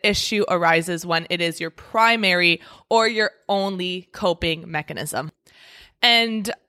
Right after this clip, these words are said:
I came up with the topic of today's podcast, which I'm hoping I can <laughs> make a, just a short, quick episode, because I was thinking of this sentence that I hear a lot of people say who are still stuck in diet culture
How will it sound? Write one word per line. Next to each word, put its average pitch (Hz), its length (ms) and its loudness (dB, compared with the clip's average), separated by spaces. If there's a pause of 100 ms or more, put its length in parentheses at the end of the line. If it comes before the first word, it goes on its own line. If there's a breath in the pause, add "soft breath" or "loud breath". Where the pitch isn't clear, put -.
(220)
I 226 320 6
came 320 200 -4
up 370 100 -2
with 494 120 -6
the 311 60 -2
topic 180 460 0
of 170 140 -2
today's 175 280 0
podcast, 165 480 0
which 180 140 0
I'm 185 100 6
hoping 240 480 0
I 220 100 2
can 208 320 -6
<laughs> 226 60 -6
make 190 320 -2
a, 180 280 2
just 220 200 -2
a 196 120 4
short, - 500 0
quick - 560 2
episode, 165 580 2 (440 loud breath)
because 196 640 2
I 208 100 4
was 208 100 0
thinking 403 380 -2
of 247 140 -4
this 214 160 -2
sentence 180 540 -2
that 180 120 0
I 180 60 6
hear 190 320 2
a 196 80 4
lot 175 260 6
of 175 140 -8
people 180 280 -4
say 165 240 2
who 175 120 -2
are 165 100 4
still 175 360 -2
stuck - 340 0
in 180 100 -4
diet 160 300 0
culture 156 420 -6